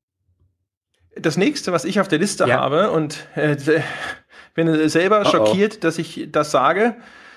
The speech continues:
Speaker 1: ist das, äh, neue, wobei, das kommt eigentlich nicht zweitausendsiebzehn, das fä-, ist mir, fällt mir gerade so ein, ehrlich gesagt. Ich weiß gar nicht, ob das auf dieser Liste was verloren hat, aber ich, ich sag's trotzdem mal, das neue Kojima-Spiel, Death Stranding, der letzte Trailer war so wunderschön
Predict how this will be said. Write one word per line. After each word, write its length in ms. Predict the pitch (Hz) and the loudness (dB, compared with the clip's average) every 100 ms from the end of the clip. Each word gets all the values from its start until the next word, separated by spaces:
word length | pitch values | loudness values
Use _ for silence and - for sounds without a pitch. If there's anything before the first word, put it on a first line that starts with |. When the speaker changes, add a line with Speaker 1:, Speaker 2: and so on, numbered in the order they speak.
| _ | _
Speaker 1:
ist 260 | 160 160 - | -6 -6 -2
das, 200 | 165 - | -2 0
äh, 380 | 160 151 - 127 | 0 2 0 0
neue, 520 | 147 160 156 156 - - _ _ _ - | 0 2 2 0 -4 -14 _ _ _ -8
wobei, 340 | 151 151 165 | -2 2 2
das 140 | 170 | 2
kommt 180 | - 170 | 0 0
eigentlich 200 | 165 151 | 0 2
nicht 180 | 151 147 | 0 0
zweitausendsiebzehn, 840 | 151 147 135 135 131 156 160 131 | -2 2 0 0 -2 -2 -2 -4
das 180 | - - | -4 -6
fä-, 300 | - - - 147 | -10 -14 -6 -6
ist 240 | 147 135 | -4 -6
mir, 100 | 131 | -6
fällt 180 | - 143 | -4 -4
mir 60 | 139 | -2
gerade 220 | 127 127 | -2 -2
so 100 | 127 | -2
ein, 280 | 120 131 131 | -2 -2 -6
ehrlich 240 | - 131 131 | -6 -6 -4
gesagt. 200 | 135 127 | -4 0
Ich 40 | |
weiß 120 | 147 147 | 0 2
gar 80 | |
nicht, 40 | 151 | 2
ob 40 | |
das 140 | 139 139 | 2 -2
auf 200 | 123 - | -2 -4
dieser 180 | - 143 | -2 0
Liste 300 | 156 160 151 | 0 0 0
was 120 | 143 | 0
verloren 340 | 147 139 202 220 | 0 2 2 2
hat, 80 | |
aber 80 | 208 | 2
ich, 80 | 170 | 2
ich 160 | 185 180 | 0 2
sag's 200 | 190 - | 0 0
trotzdem 220 | 208 202 | 0 2
mal, 80 | 165 | 2
das 120 | 160 | 4
neue 140 | 185 196 | 2 2
Kojima-Spiel, 680 | 170 208 202 - 139 131 | 0 2 2 2 -2 -4
Death 300 | - 151 151 | -2 -2 -4
Stranding, 480 | 147 - 175 165 135 | -8 -4 -2 -2 -4
der 100 | 131 | -2
letzte 260 | 139 170 160 | -2 -2 -6
Trailer 580 | - 175 180 170 165 147 | -2 0 2 2 0 0
war 180 | 143 | -2
so 520 | 147 - 180 214 254 254 - _ - | -2 -2 0 0 -4 -6 -20 _ -12
wunderschön 1000 | 127 175 240 254 233 - 170 165 185 | 0 2 4 2 2 2 2 2 -2